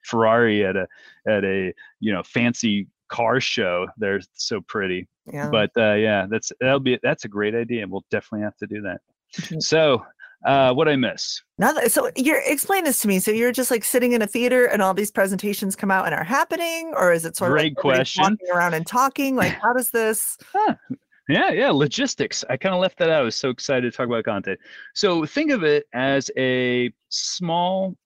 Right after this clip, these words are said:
Speaker 1: uh, conference, like one of those double conference rooms, and they
Speaker 2: Mm-hmm.
Speaker 1: had,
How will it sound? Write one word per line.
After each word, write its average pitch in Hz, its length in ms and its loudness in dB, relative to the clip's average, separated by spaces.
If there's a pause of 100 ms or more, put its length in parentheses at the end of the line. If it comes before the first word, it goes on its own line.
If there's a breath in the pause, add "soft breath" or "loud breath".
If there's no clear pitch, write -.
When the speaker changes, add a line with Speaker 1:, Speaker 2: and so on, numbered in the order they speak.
(140)
Speaker 1:
uh, 143 280 4
conference, 135 720 -4 (340 soft breath)
like 147 240 -2
one 190 140 -2
of - 20 -2
those 131 160 0
double 117 380 0
conference 120 560 -4
rooms, 117 560 -2 (160 loud breath)
and 160 240 0
they 131 60 4
Speaker 2:
Mm-hmm. 131 80 0
Speaker 1:
had, 127 220 0